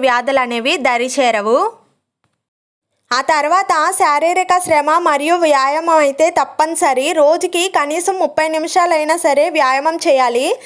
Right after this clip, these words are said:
వ్యాయామం చేయడం వల్ల గుండె ఆరోగ్యం, పనితీరు పెరిగి గుండె ప్రమాదాల నుంచి రక్షించుకోవచ్చు.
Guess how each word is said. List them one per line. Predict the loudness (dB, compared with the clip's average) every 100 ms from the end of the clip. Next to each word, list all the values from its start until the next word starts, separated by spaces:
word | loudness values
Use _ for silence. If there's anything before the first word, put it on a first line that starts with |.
| -14 -2
వ్యాయామం | 0 0 0 -2
చేయడం | 0 0 0 0
వల్ల | 2 2 0
గుండె | -2 0 2 0
ఆరోగ్యం, | -2 -2 -4 -2
పనితీరు | -2 -2 -4 -2 0 -2
పెరిగి | -2 -4 -2 0
గుండె | 0
ప్రమాదాల | 0 -2 0 0 0 0
నుంచి | 0 -4 -4 -4 -4 -8 -10 -4
రక్షించుకోవచ్చు. | -4 -2 -4 -4 0 0 0 -4 0